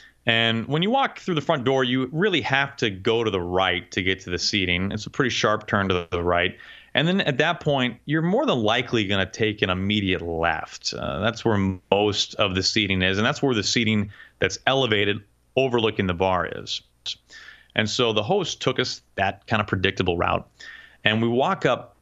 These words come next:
just a couple of steps to get to this elevated seating. And there's a two-top, a table for two people that we walk past.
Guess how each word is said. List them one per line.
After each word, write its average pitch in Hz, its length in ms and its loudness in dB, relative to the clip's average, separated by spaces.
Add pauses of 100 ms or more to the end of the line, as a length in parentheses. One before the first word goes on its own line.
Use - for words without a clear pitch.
(140)
just - 500 -4
a - 40 2
couple 131 340 0
of 98 60 0
steps - 380 -2
to 110 100 0
get 98 160 -2
to 98 80 -4
this 92 280 -2 (580)
elevated 98 380 0
seating. 90 380 -2 (420)
And 110 100 2
there's 107 140 0
a 104 60 0
two-top, - 640 -2
a 92 120 -4 (220)
table 123 260 0
for 113 120 -2
two 123 180 -2
people 90 720 -2 (320)
that 95 100 2
we 98 100 2
walk 101 320 0
past. 90 400 0